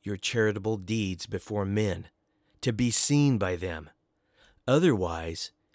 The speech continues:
you have no reward from your Father in heaven." That's found in Matthew chapter six, verse one. Jesus goes on to say that when you give, you should be so secretive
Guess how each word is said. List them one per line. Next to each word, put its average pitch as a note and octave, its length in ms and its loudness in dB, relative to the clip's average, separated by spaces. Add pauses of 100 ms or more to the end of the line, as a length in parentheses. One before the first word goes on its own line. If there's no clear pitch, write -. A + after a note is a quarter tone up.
(120)
you A2+ 160 2
have G#2 460 -2
no A2 340 6
reward G#2+ 560 2
from F#2 200 -8
your F2 100 -8
Father F2+ 400 -6
in F2+ 100 -8
heaven." F#2 360 -8 (680)
That's G#2+ 200 -4
found G#2 260 -2
in F#2 100 -4
Matthew F#2+ 320 -6
chapter F2+ 340 -6
six, - 320 -6
verse F2+ 280 -12
one. F2+ 280 -16 (1080)
Jesus G3+ 340 4
goes C3 240 4
on B2 140 2
to A2 80 -2
say A#2 260 2
that A2 120 -4
when A#2 160 0
you G#2+ 160 0
give, G2+ 640 2 (340)
you A#2+ 120 -4
should G#2+ 240 -2
be A#2+ 140 0
so E3+ 440 2
secretive G2 800 -4